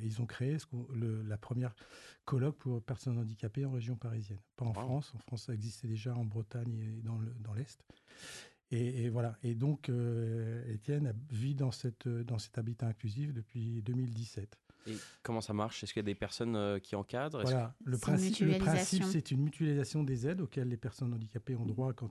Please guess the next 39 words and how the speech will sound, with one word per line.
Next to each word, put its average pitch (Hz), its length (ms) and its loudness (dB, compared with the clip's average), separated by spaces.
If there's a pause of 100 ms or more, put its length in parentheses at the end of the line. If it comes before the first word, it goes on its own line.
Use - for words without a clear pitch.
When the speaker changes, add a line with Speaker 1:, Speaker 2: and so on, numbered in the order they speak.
(120)
Speaker 1:
ils 107 120 -4
habitent, 107 220 -6
quand - 240 -6
ils 110 160 -8
ont, 110 340 -4
ils 104 220 -10
ont, 107 100 -6 (140)
ils 107 60 -12
sont 107 160 -8
chez - 240 -8
eux. 165 100 -6 (840)
Et, 123 320 0
et 107 40 0
donc, 135 400 0
on, 117 180 -2
le 104 40 -4
principe, 120 340 -4
c'est 120 120 -2
de 110 60 2
mutualiser 131 680 2
les, 113 220 -2
les 110 280 -2
aides 160 200 0
et 107 40 -2
puis 113 200 -4
avoir, 123 340 0
euh, 110 340 -6
des, 107 200 -4
des 107 200 -2
auxiliaires 117 380 -4
de 104 80 -2
vie 120 220 -2
qui - 200 -12
s'en 107 240 -4
occupent 107 440 -4
vingt-quatre 107 420 -4
sur 117 160 -8
vingt-quatre, 107 500 -4
euh, 101 120 -8